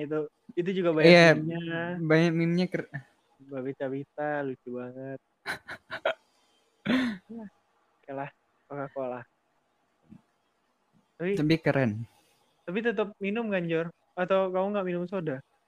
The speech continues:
Speaker 2: Minum. Tet-, maksudnya,
Speaker 1: Hmm.
Speaker 2: eh, mungkin, tapi nggak, sebenarnya nggak gitu tertarik, tertarik banget kayak ha-, kayak seminggu sekali atau setiap kemana minum soda, nggak sih.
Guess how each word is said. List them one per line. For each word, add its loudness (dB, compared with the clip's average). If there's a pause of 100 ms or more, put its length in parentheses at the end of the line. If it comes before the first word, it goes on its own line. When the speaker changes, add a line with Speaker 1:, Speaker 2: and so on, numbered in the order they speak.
(500)
Speaker 2:
Minum. 8
Tet-, -8 (200)
maksudnya, 4 (240)
Speaker 1:
Hmm. -4
Speaker 2:
eh, 6 (1200)
mungkin, 2 (560)
tapi 8
nggak, 10 (1120)
sebenarnya 10
nggak 10
gitu 10 (640)
tertarik, 10
tertarik 8
banget 6
kayak 6 (220)
ha-, -2
kayak 6
seminggu 6
sekali 8
atau 10
setiap 4
kemana 4
minum 2
soda, 2
nggak 0
sih. -4